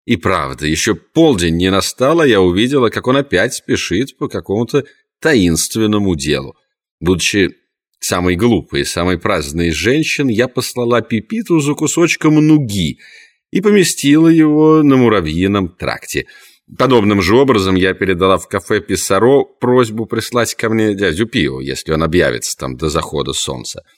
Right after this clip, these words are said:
Я дам ему старую погнутую салатную вилку с бирюзой, а он принесет мне список новой баллады о Гацене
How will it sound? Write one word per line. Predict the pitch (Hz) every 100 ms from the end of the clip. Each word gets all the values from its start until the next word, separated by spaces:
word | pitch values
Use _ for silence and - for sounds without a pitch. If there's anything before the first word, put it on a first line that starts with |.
| _ _ _ _
Я | - 127
дам | 143 92
ему | 80 78 78
старую | - 92 82 76 76
погнутую | - 87 78 78 85 76
салатную | - 85 78 - 82 78
вилку | 82 123 127 156
с |
бирюзой, | 151 196 180 170 185 175 - _ _ _ -
а | 139
он | 185 233
принесет | - - 151 165 202 196
мне | 165
список | 135 - 107 117 - 139 - -
новой | 120 117 113 110
баллады | 85 87 87 131 139 139 120 -
о | 104 120 123 104 - _
Гацене | 90 110 107 - 101 98 101 135